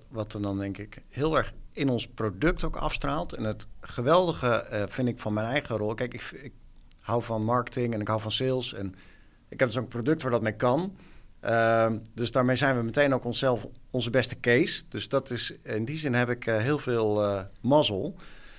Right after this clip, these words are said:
Ehm, kijk, je hebt marketing op de korte en op de lange termijn. Dus als je, eh, zeg maar, je saas-product hebt, je zegt, "Ja, maar ik wil binnen een half jaar, eh, drie keer zoveel klanten."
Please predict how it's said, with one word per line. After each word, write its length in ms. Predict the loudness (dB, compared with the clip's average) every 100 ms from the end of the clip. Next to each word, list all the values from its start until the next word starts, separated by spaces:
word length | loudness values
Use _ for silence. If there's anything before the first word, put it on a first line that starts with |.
| -20 -20 -20
Ehm, 600 | -2 2 6 6 6 4 0 -6 -16 0
kijk, 180 | 2 4
je 60 |
hebt 120 | 4
marketing 320 | 8 6 6 0
op 60 |
de 60 | 2
korte 260 | 2 2 0
en 40 |
op 60 | 0
de 40 |
lange 200 | 0 0
termijn. 280 | -4 -10 -12 -16 -16
Dus 300 | -6 -4 -2
als 180 | 0 0
je, 300 | 4 4 4 0
eh, 380 | -2 0 -2 -4 -6 -12 -14 -20 -20 -12
zeg 180 | -4 -2
maar, 160 | 0
je 80 | 0
saas-product 600 | 2 2 0 0 0 0
hebt, 160 | -4 -2
je 40 |
zegt, 120 | -2
"Ja, 140 | -2 -4
maar 160 | -4
ik 120 | -8 0
wil 500 | 4 6 4 2 -6 -20 -20 -20
binnen 520 | 0 6 8 6 4
een 80 | 2
half 360 | 4 6 6 6
jaar, 520 | 6 8 8 6 4 -4 -20 -20 -20 -20 -20 -4
eh, 340 | 2 4 4
drie 220 | 4 4
keer 120 | 4 4
zoveel 180 | 0
klanten." 520 | 4 6 6 4 -2